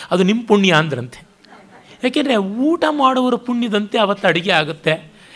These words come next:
ಎಲ್ಲ ಜಾಗರೂಕತೆಯಿಂದ ನೋಡಿ ತಳ ಹತ್ಕೊಂಡು ಬಿಟ್ರೆ ಏನು ಮಾಡೋದು? ಎಲ್ಲ ಜಾಗರೂಕತೆಯಿಂದ ನೋಡಿ ಒಗ್ಗರಣೆ ಸೀದು ಹೋಗ್ಬಿಟ್ರೆ ಏನು ಮಾಡೋದು?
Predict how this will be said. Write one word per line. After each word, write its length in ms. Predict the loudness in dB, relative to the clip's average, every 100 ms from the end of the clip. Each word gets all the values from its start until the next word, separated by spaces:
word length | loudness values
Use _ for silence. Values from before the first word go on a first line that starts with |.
| 2
ಎಲ್ಲ 320 | 4 6 4 4
ಜಾಗರೂಕತೆಯಿಂದ 760 | 4 4 4 2 -2 -4 -4 -2
ನೋಡಿ 260 | 0 0
ತಳ 200 | 0 2
ಹತ್ಕೊಂಡು 440 | 2 0 -4 -6 -6
ಬಿಟ್ರೆ 260 | -8 -4
ಏನು 140 | -4 -2
ಮಾಡೋದು? 480 | -2 -2 -6 -12 -16 _ -20 -4
ಎಲ್ಲ 220 | 0 4 4
ಜಾಗರೂಕತೆಯಿಂದ 680 | 4 2 2 -4 -6 -4 -4
ನೋಡಿ 200 | -2 0
ಒಗ್ಗರಣೆ 400 | 0 0 -2 -2
ಸೀದು 260 | -4 -2
ಹೋಗ್ಬಿಟ್ರೆ 360 | -4 -4 -6 -4
ಏನು 140 | -2
ಮಾಡೋದು? 480 | -4 -6 -6 -12 -14